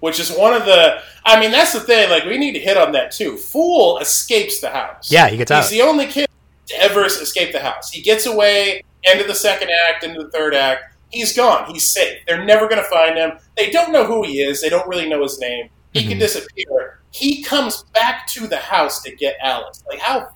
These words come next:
Speaker 1: fucking heroic is this
Speaker 2: Yeah.
Speaker 1: kid?
Speaker 2: He
Speaker 1: To voluntarily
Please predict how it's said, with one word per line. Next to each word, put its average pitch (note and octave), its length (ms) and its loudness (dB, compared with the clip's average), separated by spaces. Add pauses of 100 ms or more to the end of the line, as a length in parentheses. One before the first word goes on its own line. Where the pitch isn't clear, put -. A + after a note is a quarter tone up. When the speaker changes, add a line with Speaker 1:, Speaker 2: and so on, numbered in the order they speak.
(120)
Speaker 1:
fucking G3 280 -6
heroic C#3 560 -4 (200)
is C#3+ 300 -6
this D#3+ 340 -6
Speaker 2:
Yeah. E3 60 0
Speaker 1:
kid? A2+ 160 -4 (140)
Speaker 2:
He - 180 -12
Speaker 1:
To - 240 -2 (140)
voluntarily A3 1080 -4